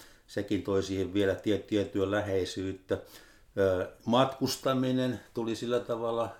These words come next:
ö, ke-, lä-, läheiseksi jo lapsuudessa. Lentokenttä, jossa nyt purjelentokoneita vedettiin ilmaan lähinnä.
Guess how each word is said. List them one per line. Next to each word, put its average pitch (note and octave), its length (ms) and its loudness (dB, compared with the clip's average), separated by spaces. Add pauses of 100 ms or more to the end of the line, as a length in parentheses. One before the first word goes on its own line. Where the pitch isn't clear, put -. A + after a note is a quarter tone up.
(120)
ö, G#2+ 200 -8 (800)
ke-, A#2 200 4
lä-, A#2 240 2
läheiseksi A#2 560 2
jo A2+ 120 4
lapsuudessa. A#2 760 0 (480)
Lentokenttä, A2+ 920 2
jossa A2+ 300 -2
nyt G#2+ 220 -4
purjelentokoneita G#2 1040 -2
vedettiin G2+ 480 -2
ilmaan G2+ 480 0
lähinnä. G#2 460 0